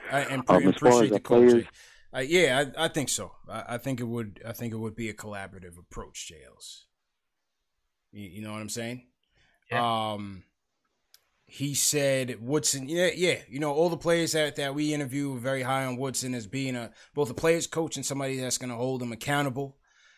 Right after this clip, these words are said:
Speaker 1: Uh, somebody who played the game. That's who Ray, you know, Ray Fell said that's who the players respect. They, they respect the guys that have had, had actually played the game.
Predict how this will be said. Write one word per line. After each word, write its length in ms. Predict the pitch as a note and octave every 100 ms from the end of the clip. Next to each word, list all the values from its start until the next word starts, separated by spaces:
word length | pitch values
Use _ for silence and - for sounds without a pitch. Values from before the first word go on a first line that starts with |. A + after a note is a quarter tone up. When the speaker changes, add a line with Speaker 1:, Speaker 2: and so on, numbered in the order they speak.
| _
Speaker 1:
Uh, 100 | A#2+
somebody 300 | A2+ C3 C3
who 100 | B2+
played 300 | B2 C#3+ C#3+
the 60 | B2+
game. 540 | B2+ C#3 C#3 C#3 C3 G#2+
That's 220 | A#2+ B2
who 120 | B2+
Ray, 200 | A#2 B2
you 140 | - C3
know, 80 | A#2+
Ray 220 | B2+ B2+
Fell 200 | B2+ B2
said 180 | B2+ B2
that's 160 | B2
who 100 | C3
the 60 | A#2+
players 320 | - C3+ B2
respect. 380 | B2 - C#3+ -
They, 140 | A2
they 120 | G2+
respect 360 | A2 A2 C#3 C#3
the 80 | A#2+
guys 300 | A#2 A2+ G#2+
that 140 | G#2+
have 200 | G#2 G2+
had, 240 | F2+ G#2+ G2
had 220 | A2+ A2
actually 320 | A2 - G2+
played 280 | - B2+ G#2+
the 60 |
game. 300 | F#2+ G2+ E2+